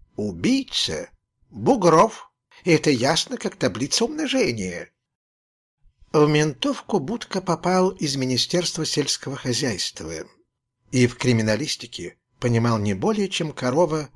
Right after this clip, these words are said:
в радиации. "А с чего вы взяли, шеф, что Бугров убийца?" —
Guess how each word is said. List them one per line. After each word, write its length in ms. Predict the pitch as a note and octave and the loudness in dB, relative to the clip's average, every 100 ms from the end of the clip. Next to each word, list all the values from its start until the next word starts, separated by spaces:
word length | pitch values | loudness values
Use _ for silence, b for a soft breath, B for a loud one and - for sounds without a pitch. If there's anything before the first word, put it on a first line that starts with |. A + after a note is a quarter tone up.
| - | -12
в 100 | C3 | -4
радиации. 1080 | C3 G#2+ A#2+ F#2+ - - - E2+ - - - - _ _ _ _ | -2 -2 -2 -4 -8 -4 -2 -2 -8 -20 -20 -20 _ _ _ _
"А 240 | - D3+ D3 | -2 0 2
с 40 | |
чего 360 | - - F#3 G#3 | -2 0 0 2
вы 140 | A3+ | 0
взяли, 400 | G#3+ G#3 F3+ A2+ | 0 2 2 2
шеф, 380 | A2 - G#3 - | -2 -2 -2 -4
что 200 | - D#3 | -2 0
Бугров 440 | A#2 A#2+ A#2+ D#3+ | 4 4 4 2
убийца?" — 720 | G3+ F#3+ G3 - - F2 E3+ | 0 0 -2 -2 -4 -4 -6